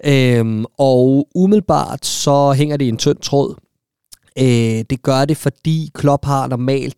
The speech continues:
den, øh, regel, øh, uskrevne regel, der hedder, at, at spillerne skal gerne træne to gange op til en kamp, og i og med, at træningsspillerne kom ud på bagkant af det her pressemøde, og der ikke var en, øh, Diogo Jota i sigte,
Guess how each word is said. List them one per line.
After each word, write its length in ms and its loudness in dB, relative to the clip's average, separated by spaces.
den, 180 -2
øh, 360 -2
regel, 460 -8
øh, 260 -4
uskrevne 460 -2
regel, 340 -6
der 60 -6
hedder, 300 -4
at, 320 -8
at 100 -10
spillerne 360 0
skal 240 -4
gerne 240 -4
træne 320 -4
to 180 0
gange 420 -2
op 180 -6
til 160 -2
en 100 -4
kamp, 360 -6
og 360 -4
i 120 -2
og 60 2
med, 80 2
at 80 -2
træningsspillerne 800 -4
kom 200 -4
ud 100 2
på 120 -6
bagkant 460 -2
af 60 -8
det 100 -2
her 60 -2
pressemøde, 640 0
og 180 -4
der 160 -4
ikke 300 0
var 200 0
en, 240 -6
øh, 240 -2
Diogo 320 0
Jota 260 0
i 100 -2
sigte, 440 -4